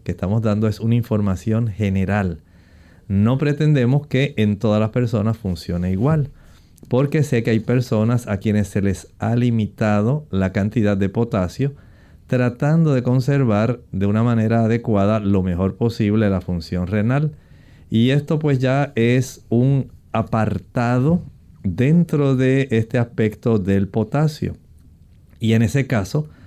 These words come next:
a estas personas se les limita la cantidad de potasio. Se les recomienda que use este producto, sí,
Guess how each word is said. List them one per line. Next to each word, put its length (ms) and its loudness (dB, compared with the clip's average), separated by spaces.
a 100 -2
estas 220 -2
personas 540 0
se 220 0
les 340 0
limita 720 2
la 140 0
cantidad 440 -2
de 140 -2
potasio. 720 -4
Se 240 -2
les 260 2
recomienda 880 2
que 120 2
use 420 0
este 280 0
producto, 560 0
sí, 340 0